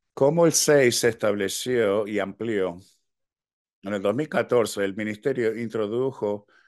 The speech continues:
los primeros subsistemas con respecto a discapacidad, seguro,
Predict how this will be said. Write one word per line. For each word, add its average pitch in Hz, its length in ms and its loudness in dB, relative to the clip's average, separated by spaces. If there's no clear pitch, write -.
los 110 160 -4
primeros 131 300 -2
subsistemas 107 960 -2
con 104 180 -2
respecto 196 300 -2
a 101 40 0
discapacidad, 135 840 0
seguro, 127 800 -2